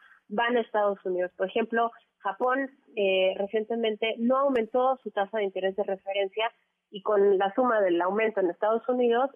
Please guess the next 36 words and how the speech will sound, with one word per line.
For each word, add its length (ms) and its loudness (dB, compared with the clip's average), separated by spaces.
el 200 0
yen 320 0
japonés 420 0
se 80 -4
depreció 720 0
en, 320 -8
en 160 -4
un 80 -2
monto 280 0
considerable. 580 0
Entonces, 400 0
como 220 2
pueden 240 2
ver, 300 0
aquí 240 -8
son 200 -2
muchas 400 -6
fichas 400 -6
de 100 -2
dominó 440 -2
y 40 0
de 60 -4
ajedrez 460 -4
que 100 -8
se 140 -14
mueven 340 0
al 120 0
mismo 280 -2
tiempo. 320 -4
Los 180 -10
mercados 380 0
financieros 560 -2
en 80 -4
el 160 0
mundo 240 0
global 340 0